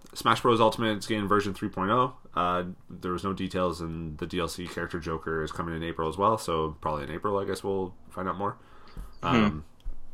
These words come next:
Speaker 1: I, I've, I've kinda calmed down from Ultimate a little bit. I was playing, I did play a lot of Smash Bros, but kinda just meh, stopped. Um,
Speaker 2: Right.
Speaker 1: every time I went online, I would just get crushed, just absolutely just demolished.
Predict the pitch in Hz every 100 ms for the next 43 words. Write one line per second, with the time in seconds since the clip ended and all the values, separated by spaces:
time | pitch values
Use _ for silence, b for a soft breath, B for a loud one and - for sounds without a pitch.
0 | - 110 120 104 117 - - - - -
1 | - - 113 - 127 120 107 98 92 95
2 | 98 95 101 113 110 - 113 113 117 104
3 | 98 135 107 117 120 139 110 98 92 85
4 | 80 - 87 80 80 80 - 82 76 -
5 | - _ - - 85 78 - _ - 82
6 | - - - - 78 - - B B B
7 | B B B - 87 110 101 82 76 -
8 | - - 113 127 135 123 120 110 101 92
9 | 85 78 80 82 - 76 - - - 80
10 | 71 - - - 87 - 95 95 90 82
11 | 82 - 92 78 76 76 -